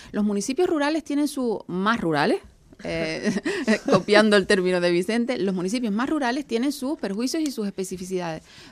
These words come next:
pero, eh, quizás con respecto a la vivienda vacacional, eh, tenemos que poner el foco en el que el centro de las ciudades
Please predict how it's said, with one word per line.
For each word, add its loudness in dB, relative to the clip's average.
pero, 0
eh, -2
quizás -2
con -6
respecto -6
a -2
la -4
vivienda -4
vacacional, -6
eh, -4
tenemos 0
que 0
poner -2
el 0
foco -4
en 0
el -2
que -2
el -4
centro 0
de 2
las 0
ciudades -2